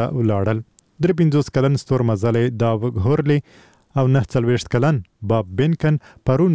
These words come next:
د امریکا ساخت د سپیس ایکس فالکون نه نومي راکټ په ډراګون کپسول کې فضا ته ولېږل سول. د امریکا ولسمشر ډونالډ ټرمپ د فلوریدا ایالت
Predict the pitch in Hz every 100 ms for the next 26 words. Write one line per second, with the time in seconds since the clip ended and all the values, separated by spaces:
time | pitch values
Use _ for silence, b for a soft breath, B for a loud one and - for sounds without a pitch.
0 | 117 110 107 - 113 - 104 - - _
1 | 113 110 - 123 117 - 127 113 - -
2 | 117 110 113 107 135 156 - B B 139
3 | 175 175 147 117 - 131 - 123 110 104
4 | 139 147 156 - 131 - 143 135 - 135
5 | - 104 110 - 113 127 107 92 101 -
6 | 113 110 _ _ _ 165 156 175 165 147
7 | - 151 - 127 131 127 - 147 - -
8 | - 127 139 - 139 131 143 156 135 127
9 | 139